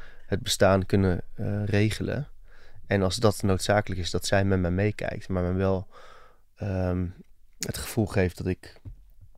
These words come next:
ehm, enigszins autonoom kan handelen. Ja, dat is een balans.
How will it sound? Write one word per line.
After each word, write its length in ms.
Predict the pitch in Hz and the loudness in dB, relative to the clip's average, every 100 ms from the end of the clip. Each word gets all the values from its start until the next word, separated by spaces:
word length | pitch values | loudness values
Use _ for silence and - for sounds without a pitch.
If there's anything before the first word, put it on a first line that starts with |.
| - - - - - - - | -20 -20 -20 -20 -20 -18 -10
ehm, 440 | 90 87 85 82 87 - - - | -4 -4 -4 -4 -8 -12 -18 -12
enigszins 440 | - 101 92 101 - | 0 0 2 0 2
autonoom 680 | 101 - 95 92 90 87 - - - - - - - - - - - | -2 2 4 4 4 0 -6 -20 -20 -20 -20 -20 -18 -16 -16 -16 -16
kan 240 | - 101 | -2 2
handelen. 540 | 90 101 98 85 90 - - - - - - | 4 4 2 0 -2 -6 -14 -16 -14 -14 -6
Ja, 340 | 104 82 85 - - - - - - | -4 -4 -8 -16 -20 -20 -20 -20 -12
dat 100 | - | -2
is 60 | 107 | 2
een 80 | 107 | 4
balans. 600 | 92 107 92 - - | 6 6 4 -2 -14